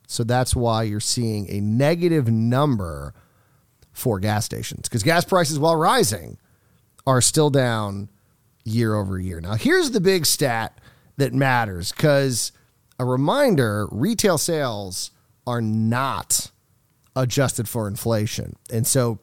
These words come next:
pretty much the whole year, every time retail sales have come out, you had to compare it to C P I to get an idea of what is happening with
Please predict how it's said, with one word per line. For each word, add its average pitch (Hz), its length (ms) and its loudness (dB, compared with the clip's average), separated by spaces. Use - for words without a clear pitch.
pretty 349 480 -2
much 160 560 0
the 131 120 2
whole 196 420 2
year, 170 560 -4
every 202 320 2
time 170 280 2
retail 151 340 2
sales 117 260 -2
have 110 120 -8
come 107 180 -4
out, 98 220 -8
you 120 100 -2
had 127 300 -2
to 135 40 0
compare 110 460 -2
it - 140 -10
to 95 320 -4
C 98 300 -6
P 143 200 -4
I 139 440 2
to 131 100 -6
get 139 140 -2
an 139 80 -2
idea 123 380 -2
of 113 180 -4
what 113 200 -2
is 117 120 -4
happening 104 680 -4
with 104 260 -4